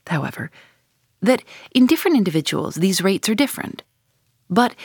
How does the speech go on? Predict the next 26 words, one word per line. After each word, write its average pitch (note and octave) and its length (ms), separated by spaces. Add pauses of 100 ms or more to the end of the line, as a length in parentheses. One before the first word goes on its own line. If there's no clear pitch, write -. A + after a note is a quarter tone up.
in A3+ 120
any D4+ 200
one G3 340
they E3+ 160
are E3+ 140
alike. - 500 (1400)
Now, B3+ 300 (220)
why A3 280
should A#3 220
the G3 60
whale F3+ 300
thus E3+ 240
insist F3 420
upon F3 220
having E3+ 280
his E3+ 120
spoutings F3 520
out, - 240 (640)
unless B3+ 320
it A#3 100
be G#3 160
to F#3+ 140
replenish G3 460
his D#3 180
reservoir D#3+ 520
of - 100